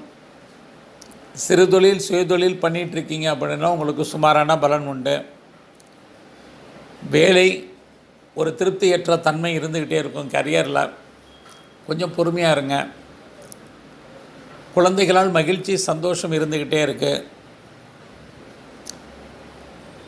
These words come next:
நண்பர்களால் சகாயம், ஆதாயம் உண்டு. விருச்சிக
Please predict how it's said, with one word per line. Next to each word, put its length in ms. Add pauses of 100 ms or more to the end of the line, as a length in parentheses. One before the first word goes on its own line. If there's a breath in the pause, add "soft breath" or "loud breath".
(360)
நண்பர்களால் 640
சகாயம், 580
ஆதாயம் 600
உண்டு. 460 (3000)
விருச்சிக 760